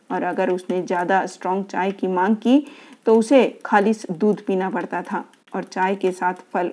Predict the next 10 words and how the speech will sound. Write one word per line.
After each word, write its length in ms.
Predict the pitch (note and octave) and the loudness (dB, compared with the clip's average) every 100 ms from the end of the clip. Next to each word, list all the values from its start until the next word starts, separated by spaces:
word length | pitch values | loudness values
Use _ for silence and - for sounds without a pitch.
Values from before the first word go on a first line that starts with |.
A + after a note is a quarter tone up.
| - | -4
और 100 | F3+ | -4
मेवा, 460 | F#3 F#3 A3 A3 - - - - - | -2 2 4 4 2 -10 -20 -20 -2
खुदा 280 | A#3 B3 | 4 6
जाने 300 | A#3+ G#3+ G#3 | 6 2 0
क्या-क्या। 500 | G#3 F#3+ F#3 - F#3+ - _ _ _ _ _ _ | 0 -2 -2 -4 -8 -10 _ _ _ _ _ _
और 100 | F#3+ | -4
उसके 260 | F#3+ - F#3+ | -4 -2 -4
बाद 240 | F3 F#3+ | 0 -2
सुधा 440 | F#3 - F#3 F3+ G3 | -4 -4 -2 0 -2
का 240 | G3 F#3 | -2 -6